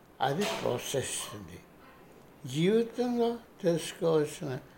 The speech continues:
అద్భుతాలు, ఆనందాలు ఇంకా ఏమిటో అన్న కుతూహలాన్ని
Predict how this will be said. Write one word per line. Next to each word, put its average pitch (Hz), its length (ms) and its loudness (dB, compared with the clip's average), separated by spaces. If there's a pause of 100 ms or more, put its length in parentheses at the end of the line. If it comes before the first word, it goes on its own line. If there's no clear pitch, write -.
(380)
అద్భుతాలు, 180 840 0 (240)
ఆనందాలు 143 840 2 (580)
ఇంకా 190 400 2
ఏమిటో 185 640 4
అన్న 170 180 0
కుతూహలాన్ని 151 920 2